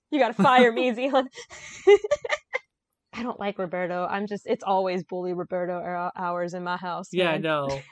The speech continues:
Speaker 1: <laughs>
Speaker 2: Fuck Roberto. All my homies hate Roberto.
Speaker 1: <laughs>
Speaker 2: I, I just, I can't stand him. He is the absolute worst part of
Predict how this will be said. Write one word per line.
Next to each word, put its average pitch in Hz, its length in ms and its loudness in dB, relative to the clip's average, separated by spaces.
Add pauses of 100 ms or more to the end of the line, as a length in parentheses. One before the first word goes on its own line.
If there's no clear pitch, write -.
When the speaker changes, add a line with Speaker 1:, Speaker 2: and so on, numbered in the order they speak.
Speaker 1:
<laughs> - 240 -16
Speaker 2:
Fuck 220 200 4
Roberto. 170 400 4
All 185 240 2
my 202 160 2
homies 190 400 2
hate 202 240 -2
Roberto. 160 760 0
Speaker 1:
<laughs> - 1000 -12
Speaker 2:
I, 226 360 0
I 220 200 2
just, - 440 -10
I 196 120 0
can't 196 360 -2
stand 196 380 -2
him. 139 100 -6 (260)
He 233 160 -2
is 247 160 0
the 240 260 -6
absolute 233 680 0
worst 190 460 -4
part 214 240 2
of 196 120 -4